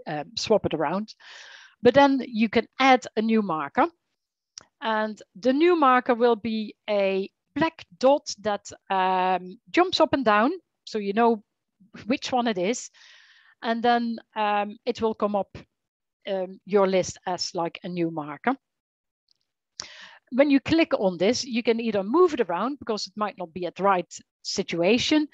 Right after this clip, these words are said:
You can edit it, you can duplicate it, or you can give a line to it. And if you have a line, for example, when you've got, like, a few penetrations in exactly the same place, if you have all these markers at the same place, it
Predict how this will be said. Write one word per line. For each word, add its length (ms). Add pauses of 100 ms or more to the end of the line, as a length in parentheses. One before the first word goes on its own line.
(280)
You 120
can 200 (100)
edit 280
it, 340
you 140
can 180
duplicate 580
it, 220 (480)
or 160
you 140
can 280 (200)
give 180
a 40 (160)
line 240
to 160
it. 140
And 160
if 140
you 100
have 200
a 100 (100)
line, 300
for 100
example, 360
when 120
you've 160
got, 140
like, 160
a 40
few 220
penetrations 800 (460)
in 100
exactly 420
the 100
same 280
place, 480 (340)
if 200
you 60
have 280
all 340
these 460 (420)
markers 460
at 80
the 80
same 320
place, 300
it 140